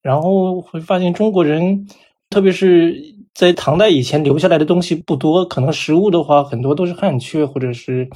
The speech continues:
石刻啊、摩崖碑刻或者是一些塔什么的。正好就是这个缪哲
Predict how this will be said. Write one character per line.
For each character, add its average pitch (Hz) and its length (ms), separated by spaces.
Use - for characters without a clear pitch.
石 - 240
刻 151 240
啊、 120 100
摩 120 160
崖 139 120
碑 175 160
刻 170 260
或 139 80
者 135 140
是 135 160
一 175 60
些 185 100
塔 - 400
什 - 160
么 123 120
的。 127 140
正 202 120
好 135 160
就 160 160
是 143 140
这 147 140
个 139 180
缪 160 240
哲 131 340